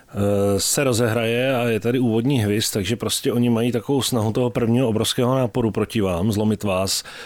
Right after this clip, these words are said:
v nějakých, dejme tomu, patnácti, dvaceti minutách, zatlačit vás a prostě prosadit se. Je to hodně těžké a vnímám to jako tak, jak to skutečně je.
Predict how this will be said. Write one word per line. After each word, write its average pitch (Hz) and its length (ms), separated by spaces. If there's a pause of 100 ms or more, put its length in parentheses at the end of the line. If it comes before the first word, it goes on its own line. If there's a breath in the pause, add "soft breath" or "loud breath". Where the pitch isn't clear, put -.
v - 40
nějakých, 110 400
dejme 110 220
tomu, 117 180
patnácti, 110 640
dvaceti 104 440
minutách, 110 540 (260 loud breath)
zatlačit 113 540
vás 110 320
a 98 80
prostě - 320
prosadit 101 520
se. 80 160
Je 82 80
to 117 120
hodně 104 400
těžké 131 440
a 92 60
vnímám 107 360
to 160 140 (300)
jako 113 240
tak, - 300
jak 110 200
to 107 200
skutečně - 480
je. 87 140